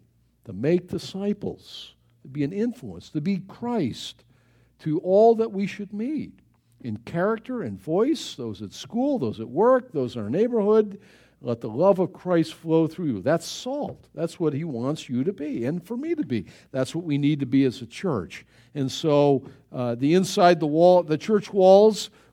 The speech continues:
we gather and we're safe, uh, but, uh, this is not us. This is not grace. This way of thinking suggests that the church is to be somehow separated. We need to cloister up.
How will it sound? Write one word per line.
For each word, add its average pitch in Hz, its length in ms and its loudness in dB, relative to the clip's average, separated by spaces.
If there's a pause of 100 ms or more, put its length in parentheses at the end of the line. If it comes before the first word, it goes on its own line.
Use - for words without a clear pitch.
we 131 120 -2
gather 202 540 4
and 135 140 0
we're 117 80 -2
safe, 208 680 2 (340)
uh, 120 300 -2
but, 135 480 0
uh, 123 260 2 (140)
this 170 240 -2
is 147 160 -6
not 160 260 4
us. 120 580 -2
This 117 220 -10
is 123 120 -16
not 147 320 0
grace. 175 600 -4 (300)
This 139 200 -12
way 160 180 6
of 156 80 2
thinking 180 360 0
suggests 160 520 0
that 151 120 -10
the 131 100 -6
church 269 400 -6
is 147 180 -4
to 147 80 -8
be 143 100 0
somehow 170 380 0
separated. 151 1000 -4 (600)
We 147 100 -4
need 170 160 2
to 147 100 -2
cloister 202 720 4
up. 120 280 2